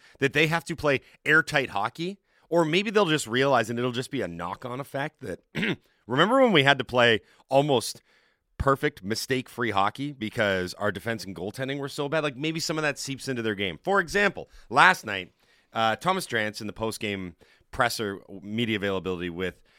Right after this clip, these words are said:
Tocchet astutely pointed out that it might be difficult to try and implement some of the defensive structure and reads and zone pickups when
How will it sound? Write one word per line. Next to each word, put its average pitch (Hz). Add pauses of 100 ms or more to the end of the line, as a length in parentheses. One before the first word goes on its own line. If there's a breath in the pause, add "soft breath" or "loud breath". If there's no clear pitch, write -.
(160 soft breath)
Tocchet -
astutely 247
pointed 151
out 107 (420)
that 127 (160)
it 214
might 180
be 190
difficult 147
to 139
try 131
and 123
implement 127
some 123
of 113
the 104
defensive 104
structure 101
and 95
reads 113
and 101
zone 110 (320 soft breath)
pickups 120 (220 soft breath)
when 135